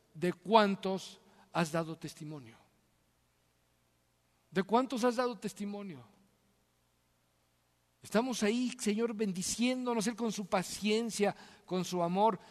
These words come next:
con esa faz que tiene Jesucristo, de veras de, de misericordia para nosotros, de gracia. Hace milagros y Dios quiere que demos testimonio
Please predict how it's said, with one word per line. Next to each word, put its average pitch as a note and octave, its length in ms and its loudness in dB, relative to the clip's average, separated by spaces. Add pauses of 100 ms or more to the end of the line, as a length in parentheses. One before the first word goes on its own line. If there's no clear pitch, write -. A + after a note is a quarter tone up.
(140)
con F#3 160 2
esa G#3+ 220 2
faz G#3 320 4
que G#3+ 100 -2
tiene G#3 220 -2
Jesucristo, F#3+ 580 -4
de E3+ 60 0
veras F#3 240 2
de, D3+ 200 -2 (460)
de D#3+ 140 -2
misericordia F3+ 760 0
para D#3+ 220 2
nosotros, D#3+ 560 -8
de D3 80 -4
gracia. D3+ 580 -2 (1400)
Hace F#3 280 0
milagros D3+ 720 -4
y D3+ 80 -12
Dios E3 240 -4
quiere D3+ 560 -2
que D3 120 -6
demos D#3+ 360 -4
testimonio C#3 760 -10